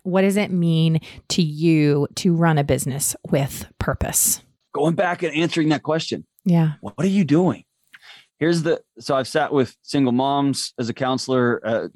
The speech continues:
Speaker 2: millionaire, like, everybody in between. The question that nobody can answer is, "What do you want?" Like, what do you want? And if you can answer that question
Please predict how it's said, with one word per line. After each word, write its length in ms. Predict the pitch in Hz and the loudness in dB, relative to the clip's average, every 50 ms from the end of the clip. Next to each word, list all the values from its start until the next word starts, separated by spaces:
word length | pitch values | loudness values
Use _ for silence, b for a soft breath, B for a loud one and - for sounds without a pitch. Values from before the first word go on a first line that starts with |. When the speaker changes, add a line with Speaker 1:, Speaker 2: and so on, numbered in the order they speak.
| _ - | _ -6
Speaker 2:
millionaire, 500 | - 113 123 127 131 135 131 131 131 117 | -2 0 2 2 4 2 2 2 0 0
like, 160 | 113 120 120 - | -2 -4 -4 -4
everybody 220 | 131 135 143 139 | -4 -2 0 2
in 60 | 131 | 0
between. 260 | 120 - 104 95 87 - _ _ _ b b b b b b b b _ _ _ _ _ _ _ _ | 0 0 -4 -14 -16 -18 _ _ _ b b b b b b b b _ _ _ _ _ _ _ _
The 100 | - 127 | -4 -4
question 920 | - - - - - 143 143 156 - - - 160 165 165 160 160 160 131 - _ _ _ _ _ _ _ _ _ _ - | -4 -4 -10 -4 -2 0 0 0 -2 -4 -2 2 2 4 4 2 0 0 -4 _ _ _ _ _ _ _ _ _ _ -6
that 300 | 123 123 127 120 107 - - _ _ _ _ _ _ _ - | -4 -2 0 0 -2 -4 -8 _ _ _ _ _ _ _ -10
nobody 460 | 104 107 120 127 131 127 127 117 113 | -4 -2 0 0 0 0 2 0 0
can 180 | 107 - 98 92 | 0 -2 -8 -10
answer 280 | 73 69 _ _ - _ _ _ _ _ _ - | -10 -14 _ _ -20 _ _ _ _ _ _ -14
is, 180 | 85 - - | -14 -14 -12
"What 360 | - 98 104 113 139 - _ | -12 -6 -4 -4 -4 -4 _
do 100 | - 160 | -4 -2
you 380 | 143 123 113 120 120 113 110 117 - _ _ | -2 0 2 2 2 0 0 -4 -10 _ _
want?" 520 | - 107 104 95 - - - - - - _ _ _ _ _ _ _ _ _ _ - | -10 -8 -8 -8 -8 -12 -16 -20 -20 -20 _ _ _ _ _ _ _ _ _ _ -14
Like, 140 | - - - | -12 -6 -2
what 80 | 113 | 0
do 60 | 131 156 | 2 2
you 120 | 165 170 | 2 2
want? 300 | 156 156 165 160 - - _ _ _ - | 4 4 4 2 2 0 _ _ _ -6
And 120 | - 117 117 | -2 0 0
if 120 | 110 - | 0 2
you 120 | 127 143 156 | 2 2 2
can 200 | - 180 160 143 | 2 2 2 2
answer 280 | 139 135 120 - 131 | 2 2 2 2 0
that 200 | 120 120 117 - | 0 0 -2 -4
question 600 | - - 107 104 104 - - - 90 87 87 85 | -4 -4 -2 -2 -2 -4 -8 -14 -16 -18 -18 -20